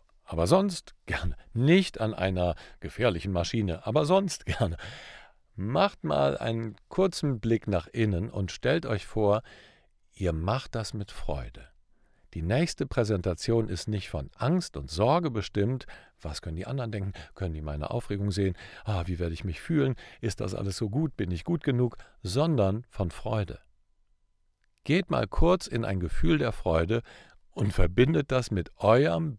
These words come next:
Bild, wie ihr dort steht und präsentiert. Ob das online ist oder vor Ort präsent, egal,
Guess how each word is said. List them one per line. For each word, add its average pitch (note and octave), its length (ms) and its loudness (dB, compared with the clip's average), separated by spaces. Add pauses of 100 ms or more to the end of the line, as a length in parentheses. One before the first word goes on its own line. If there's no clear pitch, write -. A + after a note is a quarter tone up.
(100)
Bild, G2 600 6
wie E2+ 140 -2 (120)
ihr D#3 320 4
dort G2+ 400 4
steht F2+ 500 2
und F#2 360 0 (340)
präsentiert. F2 880 -2 (440)
Ob - 180 -4
das A#2 200 -2
online D#3 440 2
ist B2+ 320 -2
oder G2 400 4 (960)
vor F#2+ 260 0
Ort C3 280 -2
präsent, G#2+ 520 -2
egal, F#2+ 440 0